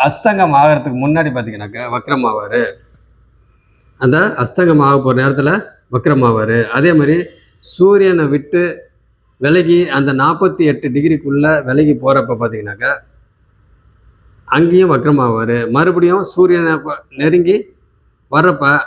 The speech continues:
அந்த ஃபேமிலிக்குள்ள சேர்ந்துக்குவாரு. ஆக மொத்தம் சுக்கிரனோட வக்ரம் இப்படி. சுக்கிரன் எவ்வளவு நாளைக்கு ஒரு டைம் வக்ரம் ஆவாரு அப்படின்னாக்கா,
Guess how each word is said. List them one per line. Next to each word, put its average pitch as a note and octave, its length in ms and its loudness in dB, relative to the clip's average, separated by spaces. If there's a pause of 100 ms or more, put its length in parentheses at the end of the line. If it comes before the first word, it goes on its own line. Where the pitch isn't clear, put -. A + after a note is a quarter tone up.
அந்த D#3+ 220 2
ஃபேமிலிக்குள்ள D#3 520 2
சேர்ந்துக்குவாரு. A#2+ 480 0 (200)
ஆக D#3 100 0 (100)
மொத்தம் C#3 260 -12 (340)
சுக்கிரனோட D#3 600 0 (300)
வக்ரம் C3 360 0
இப்படி. A#2+ 220 -2 (160)
சுக்கிரன் F#3+ 400 2
எவ்வளவு F3+ 260 4
நாளைக்கு D3+ 300 0
ஒரு B2+ 160 -2
டைம் C3+ 160 -6 (420)
வக்ரம் C3 360 0
ஆவாரு A#2+ 320 2 (280)
அப்படின்னாக்கா, B2 460 0